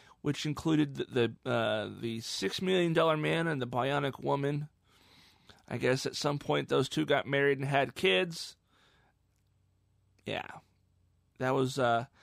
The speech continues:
I was hoping that was gonna spawn a new se-, a new series, but, and I think that was what they were trying to do, and it just didn't, didn't work out. And then, uh, the two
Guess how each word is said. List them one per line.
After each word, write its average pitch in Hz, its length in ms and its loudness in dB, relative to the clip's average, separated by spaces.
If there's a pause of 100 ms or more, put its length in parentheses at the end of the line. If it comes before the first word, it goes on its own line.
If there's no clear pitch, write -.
(420)
I 165 140 6
was 185 120 6
hoping 185 300 4
that 151 100 6
was 147 160 6
gonna 139 160 2
spawn 143 380 2
a 123 80 2
new 127 180 0
se-, - 320 -4
a 135 60 -6
new 135 180 0
series, 120 460 -2
but, - 160 -16
and 131 80 -2
I 131 60 0
think 143 200 -4
that 135 120 0
was 123 120 0
what 123 140 -4
they 123 100 -2
were 107 80 -2
trying 131 300 -2
to 117 80 -4
do, 120 200 0
and 120 80 -2
it 113 80 -8
just 123 220 -10
didn't, 117 320 -6 (180)
didn't 160 280 -4
work 131 260 -4
out. 123 280 0 (1300)
And 135 220 0
then, 151 320 4
uh, 127 380 4 (2000)
the 151 220 4
two 277 680 0